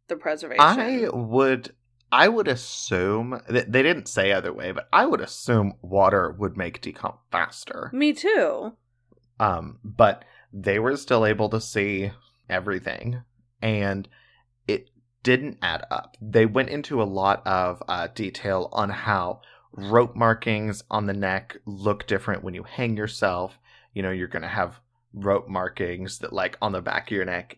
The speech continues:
Speaker 2: end in, like, an upward V, like an upside down V or, like, an A shape because of, like, the downward pressure and all that.
Speaker 1: Yeah.
Speaker 2: But when someone's strangled, it's like a, more like a collar shaped mark.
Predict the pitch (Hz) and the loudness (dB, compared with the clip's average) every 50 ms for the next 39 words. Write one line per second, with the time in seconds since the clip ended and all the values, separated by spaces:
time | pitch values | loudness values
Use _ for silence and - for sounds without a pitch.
0 | _ _ - 95 90 90 95 92 101 95 90 90 87 - 95 87 - - 92 95 | _ _ -8 -8 -6 -6 -6 -8 -8 -8 -8 -10 -8 -8 -8 -8 -6 -6 -6 -6
1 | - - - 92 87 87 85 78 - - _ _ _ _ _ _ _ - 101 98 | -6 -8 -8 -8 -6 -8 -8 -10 -14 -20 _ _ _ _ _ _ _ -16 -16 -14
2 | 95 - - 101 95 98 107 117 123 135 147 143 - _ - 92 - - - 98 | -10 -8 -6 -6 -4 -4 -4 -4 -4 -4 -6 -8 -8 _ -6 -4 -4 -4 -6 -2
3 | - 123 104 101 95 95 95 - 120 117 117 113 110 107 98 90 85 - 87 - | -2 0 0 0 0 -2 -2 -2 -2 0 0 0 0 -2 -2 -4 -6 -8 -12 -10
4 | - 101 95 92 98 104 - - - 117 117 117 113 - _ - 98 - - 101 | -6 -6 -4 -4 -4 -6 -6 -2 0 2 2 2 0 -4 _ -12 -12 -10 -8 -8
5 | 85 87 113 - - _ _ _ _ _ - 104 98 - - - 57 - - - | -8 -8 -12 -16 -20 _ _ _ _ _ 4 4 4 4 0 -6 -8 -8 -8 -10
6 | - - - 82 62 60 60 58 57 - - - - 143 127 123 - - 117 110 | -10 -6 -4 -4 -6 -6 -8 -10 -12 -12 -6 2 4 4 4 4 2 0 2 2
7 | 117 113 113 113 107 104 107 104 104 104 - - - 226 220 208 190 180 175 175 | 2 2 2 2 4 4 4 4 4 2 -2 -4 -6 -6 -6 -4 -4 -6 -6 -8
8 | - _ _ _ _ _ _ _ _ - 156 143 127 120 - - 117 123 120 117 | -12 _ _ _ _ _ _ _ _ 10 12 12 12 10 8 4 4 4 4 4
9 | 117 - - 135 120 107 101 98 92 - - - - - 156 165 185 180 139 113 | 4 2 0 2 2 2 2 0 -2 -6 -8 -10 -4 -2 0 0 0 0 2 2
10 | 101 95 92 90 90 87 - - _ _ _ _ _ _ _ _ _ - 127 120 | 2 4 2 0 -2 -6 -12 -18 _ _ _ _ _ _ _ _ _ 2 2 2
11 | - - 117 117 107 101 - 107 92 90 90 90 90 92 - - _ _ _ _ | 2 2 4 6 6 6 4 2 2 4 2 0 0 -2 -6 -12 _ _ _ _
12 | - 107 107 107 107 107 - 110 - - - - - - 98 87 73 67 - - | -4 0 0 2 2 0 0 -2 -4 -4 -8 -2 0 0 0 0 -2 -8 -8 -6
13 | - 78 65 - - - - - - - - _ - - - | -6 -6 -6 -8 -10 -10 -10 -10 -10 -10 -14 _ -20 -20 -20